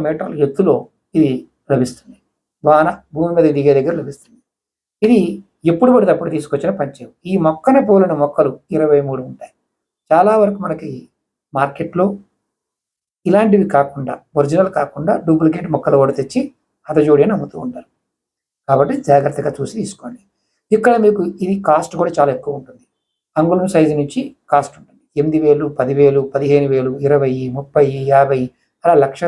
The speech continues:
వరకు కూడా ఇది కాస్ట్ ఉంటుంది. చాలా అరుదుగా లభిస్తాయి. చాలా ఇది కూడా అమ్మవారు రావాలన్నా మనకి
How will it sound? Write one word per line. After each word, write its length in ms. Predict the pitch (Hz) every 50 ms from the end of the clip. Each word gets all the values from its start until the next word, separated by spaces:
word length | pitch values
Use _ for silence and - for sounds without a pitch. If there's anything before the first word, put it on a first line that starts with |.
| 156
వరకు 180 | 147 139 - 190 156 151
కూడా 120 | 147 - - - - _ _ _ _ -
ఇది 100 | 156 - -
కాస్ట్ 220 | 131 131 - - _
ఉంటుంది. 220 | _ _ _ _ _ _ _ _ _ _ _ _ _ -
చాలా 140 | 156 143 139 131
అరుదుగా 300 | 135 151 165 165 160 175 165 151
లభిస్తాయి. 400 | 143 143 143 - - 170 202 - - _ _ _ _ _ _ _ _ _ _ _ _ _ -
చాలా 200 | 185 185 190 190 190 - _ _ _ -
ఇది 100 | 180 208 247
కూడా 100 | - 220 185
అమ్మవారు 320 | 151 180 185 202 190 160 131 127 127
రావాలన్నా 540 | 131 156 180 196 190 175 160 143 143 180 240 - - - 160
మనకి 220 | 151 170 170 247